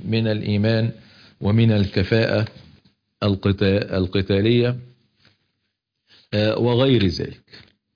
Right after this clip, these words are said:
أندلس كانت هي الجسر الذي عبر ب-، منه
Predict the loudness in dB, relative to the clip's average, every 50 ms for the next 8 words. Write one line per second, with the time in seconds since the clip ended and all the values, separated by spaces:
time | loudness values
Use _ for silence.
0 | _ _ _ _ _ _ _ _ _ _ _ _ _ _ _ _ _ -20 -20 -20
1 | _ _ -2 0 2 2 4 2 2 0 0 0 0 0 2 2 0 0 0 0
2 | 0 2 2 0 0 0 0 0 -2 -2 -2 -2 -2 0 0 0 -2 -2 -6 -8
3 | -14 _ _ _ _ _ -6 -2 0 0 2 2 2 2 2 2 2 2 2 2
4 | 0 -2 -6 -8 -14 _ _ _ _ -10 -6 -4 -2 -2 0 0 0 0 0 0
5 | -2 -2 -2 -4 -6 -8 -10 -14 -18 -20 _ _ _ _ _ _ _ -14 -12 -8
6 | -4 -2 0 0 0 0 -2 -4 -8 -10 -6 -4 0 2 2 2 4 4 2 2
7 | 2 0 -2 -4